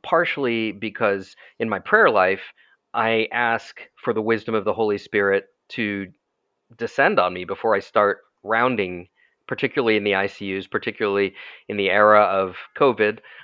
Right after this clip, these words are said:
And, and so, so, you know, I need that help. Also,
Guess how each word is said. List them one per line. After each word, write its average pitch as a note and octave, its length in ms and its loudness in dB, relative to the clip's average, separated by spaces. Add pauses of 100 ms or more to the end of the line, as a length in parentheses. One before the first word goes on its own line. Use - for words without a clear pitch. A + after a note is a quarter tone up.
(360)
And, A2+ 540 0 (160)
and A#2+ 300 0
so, A#2 260 4 (1000)
so, D3+ 540 6 (100)
you D#3 140 0
know, B2 160 6
I B2+ 120 0
need D#3+ 180 -2
that F#2+ 200 4
help. D#2+ 280 -6 (240)
Also, D#3 580 4